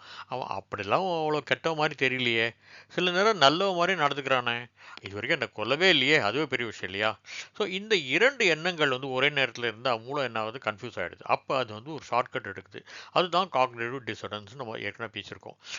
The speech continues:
அஹ், இது உண்மை இல்ல தான், ஆனா மூளை வந்து அதை உண்மை போல உணர செய்யுது. ஏன்னா அந்த ஒரு இக்கட்டான சூழ்நிலையில நம்ம மனநிலையை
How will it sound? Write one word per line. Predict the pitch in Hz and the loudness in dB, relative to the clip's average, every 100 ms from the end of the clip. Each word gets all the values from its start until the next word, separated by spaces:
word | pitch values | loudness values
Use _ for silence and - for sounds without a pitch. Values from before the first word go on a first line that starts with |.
| - | 0
அஹ், | 165 | 2
இது | 185 196 | 2 0
உண்மை | 180 247 220 | -2 4 6
இல்ல | 175 247 | 10 8
தான், | 185 113 - | 8 6 2
ஆனா | 139 165 127 143 | -2 0 0 -2
மூளை | 127 160 208 | -8 -2 0
வந்து | 156 143 | 0 0
அதை | 160 | -4
உண்மை | 123 120 135 143 | -6 -6 -6 -6
போல | 120 123 151 | -4 -4 -4
உணர | 113 135 202 | -2 2 2
செய்யுது. | 156 117 95 110 | 0 -4 -4 -2
ஏன்னா | 113 160 123 147 - - - | 0 2 0 0 -6 -20 -10
அந்த | - 135 185 | -4 -4 -2
ஒரு | 185 139 | -2 -2
இக்கட்டான | 131 - 196 196 | -2 0 0 0
சூழ்நிலையில | 175 160 131 123 127 120 | -4 -4 -2 0 2 2
நம்ம | 113 117 135 | 0 0 0
மனநிலையை | 120 135 180 170 | 0 0 0 0